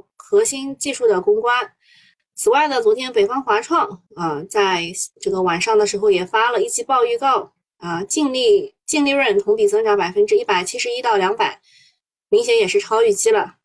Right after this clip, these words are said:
之前的中微公司的业绩也是很好，说明半导体设备的景气度也在回归。看看今天是否能够借利好反攻，直接上演阳包阴啦。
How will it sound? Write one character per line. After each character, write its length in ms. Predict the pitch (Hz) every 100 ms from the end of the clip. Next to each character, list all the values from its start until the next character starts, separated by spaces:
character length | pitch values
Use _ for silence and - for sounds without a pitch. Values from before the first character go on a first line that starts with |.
| _
之 140 | 320
前 260 | 320 440 415
的 260 | 466 440 427
中 160 | 269
微 140 | 277 277
公 160 | 277
司 160 | 285 294
的 180 | 240 202
业 160 | 226
绩 240 | 208 208 190
也 140 | 185
是 140 | -
很 240 | 247 196 202
好， 200 | 196 131
说 120 | 214
明 140 | 254 277
半 140 | 302
导 120 | 240
体 140 | - 370
设 240 | - 381
备 180 | 302 196
的 160 | 165 156
景 200 | 190 170
气 120 | 214
度 140 | 208
也 160 | 190 160
在 220 | 160 196
回 240 | 180 175 175
归。 340 | 185 185 - _ _ - _ _ _
看 120 | 285
看 300 | 269 240 226
今 140 | 240 262
天 120 | 262
是 140 | 277
否 140 | 247 190
能 120 | 202
够 80 | 220
借 240 | 240 233
利 120 | 233
好 200 | 226 190
反 240 | 202 170 180
攻， 240 | 202 208
直 160 | 208 196
接 140 | 208
上 220 | 226 226
演 280 | 202 170 147
阳 160 | 170 180
包 180 | 190 202
阴 180 | 214
啦。 180 | 220 214